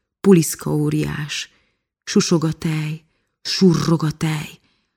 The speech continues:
csobog a tej a bársonyos, az édes. Csak ennyi kell,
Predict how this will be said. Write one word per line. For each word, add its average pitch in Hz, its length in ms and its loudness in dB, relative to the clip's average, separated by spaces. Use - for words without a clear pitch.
csobog 165 360 4
a 147 80 -2
tej 160 220 -2
a 147 80 -2
bársonyos, 151 920 -2
az - 180 -8
édes. 156 640 -2
Csak - 220 -6
ennyi 208 220 6
kell, 165 340 -8